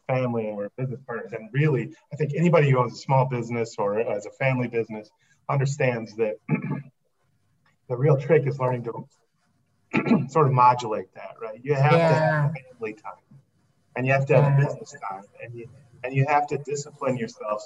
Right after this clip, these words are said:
Speaker 1: somewhat to, to, to allow, you know, to allow yourself to have those two experiences, 'cause you, you almost ruin both of them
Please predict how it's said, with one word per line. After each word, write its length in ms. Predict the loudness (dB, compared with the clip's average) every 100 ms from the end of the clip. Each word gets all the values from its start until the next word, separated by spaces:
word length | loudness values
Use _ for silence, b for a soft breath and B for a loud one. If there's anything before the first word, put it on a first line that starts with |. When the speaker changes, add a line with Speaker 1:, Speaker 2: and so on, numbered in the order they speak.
| -8
Speaker 1:
somewhat 400 | -6 -2 -2 -2 -10
to, 240 | -12 -12 -14 _ _ _ _ _ _
to, 220 | -6 -6 -10 _ _
to 180 | -8 -6
allow, 240 | -2 -4 -6
you 120 | -8
know, 80 | -8
to 180 | -6
allow 260 | -4 0 0
yourself 420 | 0 -4 -6 -8
to 40 | -6
have 200 | -6 -4
those 200 | -6 -8 -6
two 160 | -2 -2
experiences, 600 | -4 -12 -12 -12 _ _
'cause 180 | -10 -10
you, 180 | -10 -14 -14
you 200 | -12 -6
almost 360 | -2 0 -2 -6
ruin 320 | -2 0 0
both 320 | -2 0 0 -4
of 120 | -14
them 100 | -16